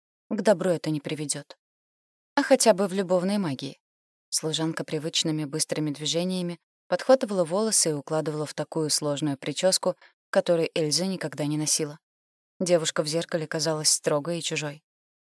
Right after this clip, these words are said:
«Например, подсыпать мужчине в питье, и он до гроба ваш». «А если у него?» Служанка понизила голос и произнесла сложное слово по слогам. «Инпотенция?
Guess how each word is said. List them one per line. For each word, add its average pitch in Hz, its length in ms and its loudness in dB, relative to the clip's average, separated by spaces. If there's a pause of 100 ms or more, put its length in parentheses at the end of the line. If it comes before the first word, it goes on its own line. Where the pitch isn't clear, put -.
(460)
«Например, 233 540 4
подсыпать - 480 0
мужчине 165 420 2
в - 100 -8
питье, 156 440 -4 (380)
и 196 140 2
он 190 180 2
до 262 100 12
гроба 180 320 6
ваш». 175 340 -2 (680)
«А 165 60 -2
если 156 360 2
у 165 80 2
него?» 165 320 0 (380)
Служанка 156 540 -2
понизила 156 480 -2
голос 180 360 2
и - 40 -4
произнесла 156 520 -2
сложное 151 460 0
слово 160 340 0
по - 120 -4
слогам. 151 460 -2 (920)
«Инпотенция? 180 1900 0